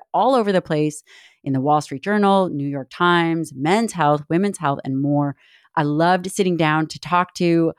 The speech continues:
Doctor Casey Means. We have a lot of similar viewpoints.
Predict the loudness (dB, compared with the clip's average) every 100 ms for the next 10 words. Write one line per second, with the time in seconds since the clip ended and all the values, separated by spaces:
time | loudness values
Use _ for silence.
0 | _ _ -2 0 -4 -2 -2 0 2 4
1 | 4 0 -4 -8 -6 -4 -4 -2 0 2
2 | 2 -2 -10 -6 0 2 2 2 2 0
3 | -6 -12 -4 -2 0 2 4 2 -2